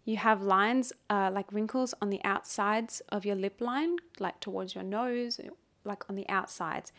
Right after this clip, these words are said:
where the color will bleed up and create, like, a little line. Like, often, um, if you have, like, smoker's lines, we call it, like, where you smoke on cigarettes a lot and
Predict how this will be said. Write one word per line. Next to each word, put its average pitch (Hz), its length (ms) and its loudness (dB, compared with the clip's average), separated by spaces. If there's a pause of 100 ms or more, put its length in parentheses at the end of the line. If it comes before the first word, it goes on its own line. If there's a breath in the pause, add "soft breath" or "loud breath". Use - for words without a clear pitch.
(280 loud breath)
where 190 160 4
the 202 100 -4
color 220 360 6
will 185 140 0
bleed 196 480 0
up - 200 2
and 190 120 -4
create, 190 260 -4
like, 190 160 -6
a - 20 -6
little 185 300 -4
line. 185 500 -2 (640 loud breath)
Like, 190 240 -2
often, 190 560 -4
um, 185 240 -6
if - 240 -12
you 190 80 -6
have, 180 280 -4 (200)
like, 175 260 -10
smoker's 208 540 -2
lines, 147 380 -4
we 180 120 -8
call - 260 -6
it, - 120 -8
like, - 180 -6
where 180 120 -4
you 180 380 -8 (340)
smoke 190 360 -8
on 196 80 -6
cigarettes 190 460 -6
a 202 40 -8
lot 175 240 -6 (100)
and 180 280 -6